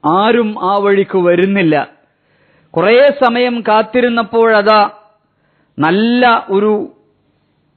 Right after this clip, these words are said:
Mercedes കാറ് ഒരാൾ അതുമായി കടന്നുവരുന്നു. ഇവർ കൈ കാണിച്ചപ്പോൾ അദ്ദേഹം നിർത്തുന്നു. അദ്ദേഹത്തോട്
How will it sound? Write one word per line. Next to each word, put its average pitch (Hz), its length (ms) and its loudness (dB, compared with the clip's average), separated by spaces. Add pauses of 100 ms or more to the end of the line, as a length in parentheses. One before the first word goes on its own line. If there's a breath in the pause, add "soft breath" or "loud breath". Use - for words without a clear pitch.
(400)
Mercedes 226 680 0
കാറ് 190 480 0 (1500)
ഒരാൾ 202 520 2 (760)
അതുമായി 214 520 0 (300)
കടന്നുവരുന്നു. 202 720 -2
ഇവർ 185 260 0
കൈ 190 200 0 (140)
കാണിച്ചപ്പോൾ 196 600 -2
അദ്ദേഹം 185 540 -2 (180)
നിർത്തുന്നു. 160 680 0 (880 soft breath)
അദ്ദേഹത്തോട് 220 1000 0